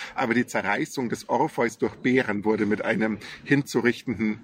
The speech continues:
nachgestellt. Also er durfte noch Theater spielen, aber die letzte Szene <laughs> war dann eben eher Performance als Theater.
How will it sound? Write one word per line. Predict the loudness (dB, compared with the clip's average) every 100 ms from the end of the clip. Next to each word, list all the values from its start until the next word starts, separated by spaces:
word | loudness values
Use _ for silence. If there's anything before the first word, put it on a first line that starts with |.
| -2
nachgestellt. | 0 0 -2 -6 -4 -4 -4 -6 -10
Also | -4 -4 -2 -2
er | -2 0
durfte | 0 0 -2
noch | -4
Theater | -2 -2 0 -4
spielen, | -2 0 0 -4 -14 -6
aber | 0 0 0 _ -20 -2
die | 4
letzte | 4 2 -12
Szene | -12 -2 0 0 -4
<laughs> | -6
war | -2 0
dann | 0 0
eben | -2 0 0 -4 -14 -20 -20 0
eher | 2
Performance | 2 0 0 0 0 -6 -10
als | -8 -6 -8 -18 -20 -20 -20 -20 -20 -8
Theater. | 0 0 0 -4